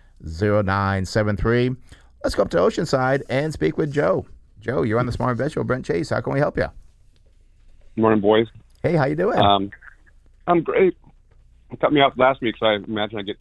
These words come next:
Speaker 2: twice the time.
Speaker 1: <laughs> Yeah, we'll,
Speaker 2: Um,
Speaker 1: we'll, we'll give you two minutes today. <laughs>
Speaker 2: Yeah, I was, <laughs> hey, um, yeah, and if you are slow, I'd like to do another stock as well. But, um, hey, why do you think the car companies are doing so terrible?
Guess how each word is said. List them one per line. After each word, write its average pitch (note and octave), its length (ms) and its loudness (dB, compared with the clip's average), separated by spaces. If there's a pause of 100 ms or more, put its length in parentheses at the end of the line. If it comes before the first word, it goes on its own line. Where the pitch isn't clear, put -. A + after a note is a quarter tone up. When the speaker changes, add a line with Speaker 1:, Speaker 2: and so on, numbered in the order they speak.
Speaker 2:
twice A#2 220 -2
the - 60 -18
time. F#2+ 320 -6
Speaker 1:
<laughs> - 40 -2 (580)
Yeah, A#3 120 2
we'll, D#3+ 120 2
Speaker 2:
Um, - 80 0
Speaker 1:
we'll, - 120 0 (280)
we'll D3+ 100 -4
give D#3 140 2
you C#3 180 2 (260)
two G#3 100 2
minutes B2+ 240 -2
today. G2+ 340 -2
<laughs> - 80 -6
Speaker 2:
Yeah, F#3 680 0 (120)
I F3 280 4
was, F#3 140 -2 (180)
<laughs> G3+ 140 -2 (840)
hey, E3+ 200 -2
um, D3+ 240 2
yeah, E3 140 4
and D3 80 -2
if C3+ 100 -6
you E3 100 -2
are B3 100 -4 (100)
slow, B2+ 140 -4
I'd A2+ 120 -4
like B2+ 160 -6
to A2+ 80 -14
do G#2 200 -10
another G#2+ 240 -10
stock F2+ 300 -8
as E2+ 60 -20
well. F#2 220 -4
But, E2+ 200 -6
um, G#2 180 0
hey, D#3 240 -4
why C#3+ 140 2
do G4+ 80 -6
you F#4 40 4
think F#4+ 180 -12
the D#4+ 80 -8
car F#3 220 0
companies G#3 320 -4
are C3+ 80 0
doing B2+ 240 -2
so B2+ 80 -4
terrible? G#2 520 -4